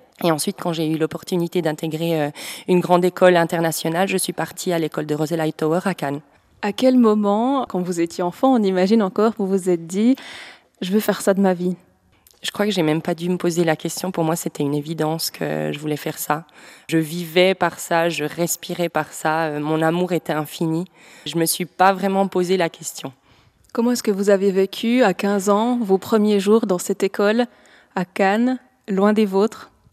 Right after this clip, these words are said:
Speaker 1: J'étais aux anges. <laughs> Je me suis pas vraiment posé la question si le cocon familial allait me manquer, parce qu'en plus, de toute façon, une partie de ma famille venait de partir en Espagne, donc on était déjà dispersés, euh, partout en Europe. Donc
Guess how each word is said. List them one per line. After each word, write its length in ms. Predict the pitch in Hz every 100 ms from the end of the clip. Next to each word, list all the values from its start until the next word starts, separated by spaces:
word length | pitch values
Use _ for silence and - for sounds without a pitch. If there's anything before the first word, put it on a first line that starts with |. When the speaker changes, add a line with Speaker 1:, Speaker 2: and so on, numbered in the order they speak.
| -
Speaker 1:
J'étais 280 | 180 -
aux 220 | 175 156 156
anges. 320 | 165 160 - 190 170
<laughs> 0 | 214 190 523 523 254 -
Je 60 | 196
me 80 |
suis 140 | 190 180
pas 140 | 202
vraiment 260 | 202 214 214
posé 260 | 202 196
la 140 | 208 175
question 520 | - 196 - - 202
si 220 | 208 -
le 140 | 180 170
cocon 420 | - 202 - 202
familial 480 | 202 196 190 190 185
allait 160 | 170
me 80 | 170
manquer, 480 | 170 175 175 202 233 - - - -
parce 180 | 180 -
qu'en 120 | 185
plus, 180 | 214 196
de 100 | 180
toute 200 | 196 -
façon, 320 | 202 - 202
une 100 | 196
partie 240 | 202 -
de 60 | 214
ma 80 | 180
famille 260 | 190 202
venait 220 | 202 175
de 40 | 151
partir 320 | 175 - 202
en 120 | 202
Espagne, 460 | 190 - 190 202 220 - - -
donc 180 | 175 -
on 80 | 175
était 240 | 175 175
déjà 300 | 165 180 196
dispersés, 720 | 190 196 - 185 - - 196
euh, 440 | 180 160 160 160 156 - - -
partout 320 | - 196 - 233
en 140 | 208
Europe. 640 | 180 165 160 175 196 -
Donc 260 | 180 180